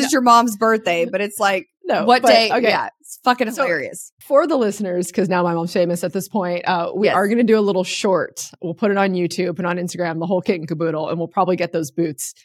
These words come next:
Speaker 2: in the frame just so they can really feast and enjoy this. <laughs>
Speaker 1: Yes. Yeah, we gots to. I gotta see 'em, and then our listeners have to see it, and then, I mean, that's probably gonna go viral, her boots.
Speaker 2: <laughs> She'll love it. She'll start
Speaker 1: Okay.
Speaker 2: making 'em.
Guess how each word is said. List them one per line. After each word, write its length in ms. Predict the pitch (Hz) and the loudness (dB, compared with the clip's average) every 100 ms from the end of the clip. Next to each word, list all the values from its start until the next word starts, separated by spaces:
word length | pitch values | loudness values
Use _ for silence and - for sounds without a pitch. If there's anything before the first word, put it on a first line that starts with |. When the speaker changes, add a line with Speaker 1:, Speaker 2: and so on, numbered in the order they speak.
| - | -2
Speaker 2:
in 420 | 220 202 175 170 175 | 0 2 0 -4 -6
the 160 | 160 170 | -8 -6
frame 460 | - 170 110 135 | -4 -4 -4 -8
just 200 | 156 185 - | -6 -6 -4
so 100 | 175 | -4
they 100 | 170 | -4
can 140 | 165 | -6
really 200 | 160 151 - | -6 -8 -8
feast 300 | 202 156 - | -6 -6 -6
and 100 | 170 | -6
enjoy 300 | 147 147 147 - | -4 -4 -6 -6
this. 240 | 170 - 277 | -10 -10 -10
<laughs> 80 | - | -10
Speaker 1:
Yes. 440 | 196 160 - - - - _ - | -8 -6 -6 -12 -16 -20 _ -6
Yeah, 260 | 190 170 190 - | 0 0 0 -2
we 80 | |
gots 320 | 214 185 185 - | 4 4 2 -2
to. 240 | 170 165 - - | -2 -2 -8 0
I 140 | 208 240 | 2 4
gotta 200 | 262 277 | 4 2
see 220 | 302 285 | 4 4
'em, 240 | 285 285 - | 4 2 0
and 140 | 220 | 0
then 100 | 208 | 0
our 120 | 196 | 0
listeners 400 | 196 226 240 240 | -2 -4 -2 0
have 140 | 240 233 | 0 0
to 80 | 240 | -4
see 240 | - 240 | -2 2
it, 160 | 226 226 | 2 0
and 140 | 180 | -2
then, 220 | 185 175 - | -2 -4 -2
I 100 | 170 | -2
mean, 240 | 190 185 170 | 0 0 0
that's 200 | 208 - | -4 0
probably 260 | 240 208 | 0 2
gonna 160 | 202 185 | -2 -2
go 120 | 175 | -2
viral, 520 | 175 160 156 123 175 | 0 0 0 -2 -4
her 120 | 208 202 | -2 0
boots. 480 | 180 151 - - - _ _ - _ _ _ - | 2 0 -4 -10 -12 _ _ -20 _ _ _ -20
Speaker 2:
<laughs> 920 | 349 440 392 403 381 392 _ 381 - | -16 -14 -14 -12 -12 -12 _ -16 -12
She'll 220 | - 226 | -6 -4
love 260 | 190 180 180 | -2 -4 -6
it. 160 | - - | -10 -6
She'll 140 | 233 | -6
start 200 | 208 214 | -4 -4
Speaker 1:
Okay. 100 | 214 | -4
Speaker 2:
making 200 | 180 175 | -6 -8
'em. 220 | - 214 | -12 -12